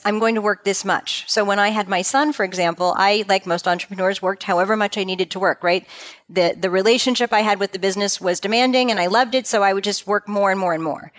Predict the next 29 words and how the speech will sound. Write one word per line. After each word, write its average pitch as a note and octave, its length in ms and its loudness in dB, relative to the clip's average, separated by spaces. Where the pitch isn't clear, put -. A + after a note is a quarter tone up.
When A#3 220 0
I A3 40 2
had G#3+ 180 0
a F3+ 40 -6
son, B3+ 640 2
I, G#3 240 0
I G#3+ 140 2
felt - 360 0
compelled G#3 420 2
to G#3 60 -2
put G3 160 0
a F#3 60 0
condition G#3 420 -2
on G3 120 -2
the F3+ 60 -2
business F3+ 380 2
that G3+ 160 -2
said F3 120 0
I'm F3+ 160 0
leaving E3 260 0
every D#3+ 160 -2
day - 140 -4
at - 80 -8
five D3 200 -4
thirty. - 380 -8
Scary G3+ 320 2
thing F#3 220 -2
to G3 100 -6
do. B3 420 2